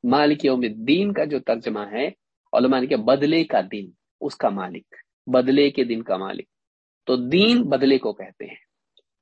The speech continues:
تو اس کا بدلہ جب تک کہ اس کو نہیں دلاتا ہے، تب تک کہ اللہ تعالیٰ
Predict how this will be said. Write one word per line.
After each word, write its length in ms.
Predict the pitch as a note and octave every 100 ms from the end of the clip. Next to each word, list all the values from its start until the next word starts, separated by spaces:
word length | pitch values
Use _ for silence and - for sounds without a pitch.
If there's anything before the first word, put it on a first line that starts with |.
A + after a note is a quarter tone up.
| _
تو 160 | D3+ C#3
اس 160 | G3 -
کا 220 | A3+ G#3
بدلہ 300 | E3 D#3+ F#3 F#3+
جب 100 | F3 -
تک 180 | G3 -
کہ 60 |
اس 120 | F#3
کو 140 | - E3
نہیں 200 | F#3 A3+
دلاتا 420 | F#3 C3 G#2+ G2
ہے، 220 | F#2 A2 F#3 _ _ _ _
تب 80 | C3 -
تک 160 | C#3+ -
کہ 100 | B2+
اللہ 240 | C3 B2 B2 -
تعالیٰ 200 | B2